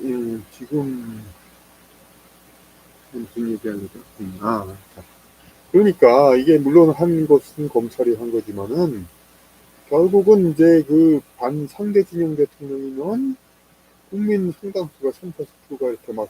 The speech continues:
증오하는 이런 것이 악순환 되니까, 아니, 응? 국민 삼십 프로 만 미워하는 사람은 범죄자 아니고 뭡니까?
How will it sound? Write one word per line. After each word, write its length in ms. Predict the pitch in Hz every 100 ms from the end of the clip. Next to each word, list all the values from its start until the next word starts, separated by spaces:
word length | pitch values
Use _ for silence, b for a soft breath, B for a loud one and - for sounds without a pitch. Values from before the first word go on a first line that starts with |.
| _
증오하는 500 | 110 110 101 95 92 92 _ _ _ _ _ _
이런 580 | 135 190 220 208 190 185
것이 240 | 170 - 170
악순환 480 | 202 - 156 160
되니까, 680 | 131 120 135 127 - 139 208 233 _ _ _ _ _ _ _ _ _ _ -
아니, 380 | 131 127 107 87 _ _ _ _ _ _ _ _ _ 147
응? 80 | 185 _ _ _ _ _ _ _ _ _ _ -
국민 340 | 147 165 170
삼십 340 | 180 185 180 -
프로 160 | 180
만 500 | 156 147 143 131 127 -
미워하는 440 | 123 131 139 131 120
사람은 460 | 120 113 135 170
범죄자 460 | 127 123 127 127 120
아니고 260 | 110 123
뭡니까? 640 | 151 95 92 101 107 127